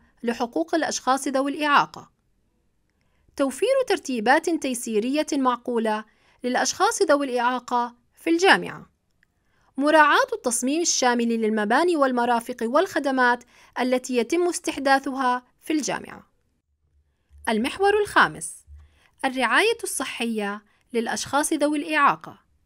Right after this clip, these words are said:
ويتضمن الأهداف الاستراتيجية الفرعية التالية: تحديد وتوفير الأدوات التقييمية والبروتوكولات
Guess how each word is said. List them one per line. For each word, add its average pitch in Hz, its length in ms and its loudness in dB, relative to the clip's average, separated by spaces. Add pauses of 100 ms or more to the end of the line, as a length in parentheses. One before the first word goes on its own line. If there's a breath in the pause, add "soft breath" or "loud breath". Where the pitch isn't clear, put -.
(560)
ويتضمن 277 760 0
الأهداف 247 500 -2
الاستراتيجية 233 1040 -4
الفرعية 214 580 -6
التالية: - 560 0 (920)
تحديد 339 540 0
وتوفير 277 540 -2
الأدوات 214 500 -2
التقييمية 226 800 -6
والبروتوكولات 196 1080 -4